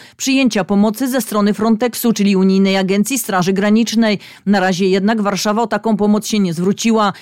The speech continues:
Nie dopuściła także do strefy przygranicznej ekspertów Komisji Europejskiej. Jak zapewnił jednak rzecznik Komisji, Bruksela pozostaje w bardzo ścisłym kontakcie z polskimi władzami w sprawie sytuacji na granicy.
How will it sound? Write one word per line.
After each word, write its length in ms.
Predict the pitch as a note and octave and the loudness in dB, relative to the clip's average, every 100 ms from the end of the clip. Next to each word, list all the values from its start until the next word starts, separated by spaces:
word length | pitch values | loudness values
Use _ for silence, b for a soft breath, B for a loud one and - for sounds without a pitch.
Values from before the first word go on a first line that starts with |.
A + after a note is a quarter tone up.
| B - | B 0
Nie 300 | G#3+ A3 G#3 | 2 2 0
dopuściła 560 | G#3 A3 G#3 C4 G3+ | -2 -2 -4 -2 -2
także 360 | F#3 G3 G3 A#3+ | 0 -2 0 0
do 120 | G3 | -2
strefy 320 | - G#3+ F#3+ | -4 -4 -4
przygranicznej 720 | E3 F#3+ F#3+ G3+ A#3 - A#3 A#3 | -4 -2 0 2 2 0 -2 -2
ekspertów 600 | C4+ - C4 F#3+ A#3+ G#3 | -4 -4 -4 -4 -4 -4
Komisji 380 | A#3+ G3+ - G#3+ | 0 -2 0 0
Europejskiej. 680 | G#3 G#3+ A#3 A3+ - G3 B B B | 0 0 -2 -4 -2 -4 B B B
Jak 200 | G3+ F3+ | -2 -2
zapewnił 460 | G3 A3+ G#3+ G#3+ | -2 0 0 2
jednak 340 | G#3+ G3 G3+ F#3+ | 2 0 0 0
rzecznik 520 | A3 A#3 G#3+ G#3+ - | -2 -2 0 -2 -2
Komisji, 460 | - F#3+ A#3 A#3 F#3+ | -2 2 2 0 -2
Bruksela 420 | G#3 - A#3 G#3+ | -2 -2 -2 -2
pozostaje 500 | G#3 G3+ G#3 A3+ G#3 | -2 -6 -2 0 0
w 60 | |
bardzo 300 | F3 G#3 G#3+ | 0 -2 -2
ścisłym 400 | C4 B3+ A#3 A#3+ | -6 -4 -2 0
kontakcie 480 | A3 A3+ G#3+ G#3+ A3+ | 2 0 0 -2 -2
z 60 | G#3 | -4
polskimi 440 | G#3 G#3 A3 A3 | -2 -2 0 0
władzami 480 | G#3+ A3+ G3+ F#3+ F#3+ | 2 0 0 0 -2
w 20 | |
sprawie 280 | - G3 F#3+ | -2 -2 -2
sytuacji 540 | G#3+ A3 A#3+ D#3+ - | -2 -2 0 0 -2
na 100 | E3+ | -4
granicy. 640 | E3+ F#3 G3+ F#3+ F#3+ F3+ | -2 2 2 0 0 -2